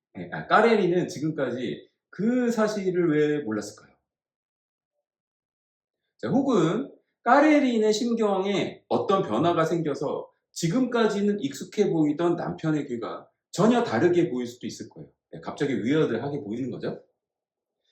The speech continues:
자, 요런 것들을 통해서 까레린의 어떤 심경 변화를 이야기했다라고 볼 수도 있고요.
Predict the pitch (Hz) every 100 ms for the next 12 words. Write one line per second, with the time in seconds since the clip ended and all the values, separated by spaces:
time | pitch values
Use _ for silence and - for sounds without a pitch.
0 | _ - 101 147 220 254 226 - - 185
1 | 180 175 220 208 160 196 165 - - -
2 | - 196 254 254 220 185 185 - 135 127
3 | 220 247 269 262 226 202 185 170 160 113
4 | 113 123 113 - 107 104 104 - 98 -
5 | - 123 - 139 92 80 185 269